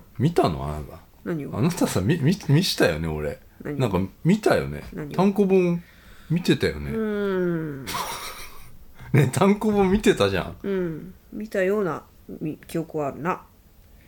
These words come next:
Speaker 1: もう全然覚えてないんだ。
Speaker 2: 全く覚えてないな。
Speaker 1: ああ。俺もさ、ほら、世代じゃないのよ。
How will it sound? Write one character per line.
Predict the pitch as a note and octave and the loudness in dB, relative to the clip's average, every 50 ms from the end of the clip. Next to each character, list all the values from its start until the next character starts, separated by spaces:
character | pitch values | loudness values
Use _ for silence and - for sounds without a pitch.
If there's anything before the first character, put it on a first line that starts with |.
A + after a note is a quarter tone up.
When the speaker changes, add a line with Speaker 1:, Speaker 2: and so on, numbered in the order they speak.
| - - - - | -20 -20 -12 -6
Speaker 1:
も | - A2 | -4 -2
う | G2+ | 0
全 | A#2+ C#3+ D3 | 2 2 4
然 | C#3+ D3 | 4 4
覚 | C#3+ D3 | 4 4
え | C#3 | 4
て | C3+ G2 | 2 2
な | F2 E2+ | 0 0
い | E2 | 0
ん | D2 - | -2 -2
だ。 | E3+ E3 - - | -6 -8 -8 -10
Speaker 2:
全 | E3+ E3 | -10 -6
く | - D3+ | -6 -4
覚 | D3 D#3+ D3+ | -2 -2 -2
え | |
て | D3 - | -2 -4
な | G#2+ D2+ | -8 -10
い | - - | -10 -8
な。 | - | -8
Speaker 1:
あ | D#3 - - C2 B1 B1 - - - - - - - - - - - - - - - - - - - - - - - - - | -8 -8 -8 -10 -12 -12 -14 -16 -18 -20 -20 -20 -20 -20 -20 -20 -20 -20 -20 -20 -20 -20 -20 -20 -20 -20 -20 -20 -20 -14 -10
あ。 | - | -8
俺 | D#2 E2 G#2 D#3+ | -4 -2 0 0
も | F3+ F#3 F#3 | 0 0 0
さ、 | F#3 - D3 G2+ | 0 0 -2 -2
ほ | F2 E2+ | -2 -4
ら、 | D2+ C#2+ C2+ - - - - - - - - - - - - - - - - - - - - - | -8 -8 -8 -12 -16 -20 -20 -20 -20 -20 -18 -18 -20 -20 -16 -10 -10 -8 -6 -8 -8 -10 -16 -14
世 | - - A2 | -6 0 4
代 | - B2+ D#3 D#3 | 4 4 4 2
じ | D3+ D3 | 0 -2
ゃ | |
な | B2+ B2 B2 | 0 0 0
い | A2+ | -2
の | E2+ | -2
よ。 | - | -6